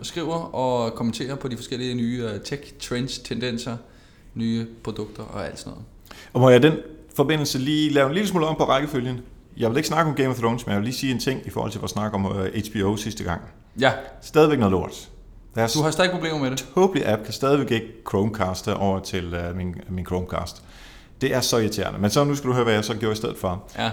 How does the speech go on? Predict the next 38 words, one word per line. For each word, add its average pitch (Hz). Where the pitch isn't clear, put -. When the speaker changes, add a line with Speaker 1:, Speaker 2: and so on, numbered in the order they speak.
Speaker 2:
Microsoft 117
har 113
en, 101
øh, 92
en, 92
øh, -
sådan 104
H 104
D 101
M 107
I-dims, 107
man 101
også 107
sætter 101
i, 98
ligesom 98
alle 85
andre 92
H 90
D 90
M 90
I-dims, 92
som 87
man 82
sætter 90
i, 98
øh, 98
som 110
kan 98
lave 101
en, 92
øh, 90
en 95
mirror, 110
altså 98
et 85
spejl 98
af 104